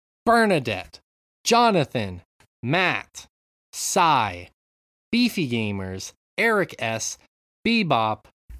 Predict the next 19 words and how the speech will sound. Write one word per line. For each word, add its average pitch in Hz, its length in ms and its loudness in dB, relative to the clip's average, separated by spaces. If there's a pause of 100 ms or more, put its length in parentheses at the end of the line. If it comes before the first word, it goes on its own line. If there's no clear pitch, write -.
(180)
Josh 185 420 -2
L, 110 420 -2 (380)
Justin, 101 680 -4 (400)
J 190 300 2
Holbro, 110 800 -2 (280)
Paul, 143 600 2 (400)
The 131 80 -2
Zalby, 131 720 0 (520)
Tani, 147 640 -2 (640)
Amber, 156 500 0 (340)
and 156 180 -2
Fletch. - 720 -8 (340)
Thank 180 440 -2 (140)
each 196 380 -4
and 135 260 -4
every 160 400 0
one 131 260 -2
of 123 140 -4
you 107 340 -4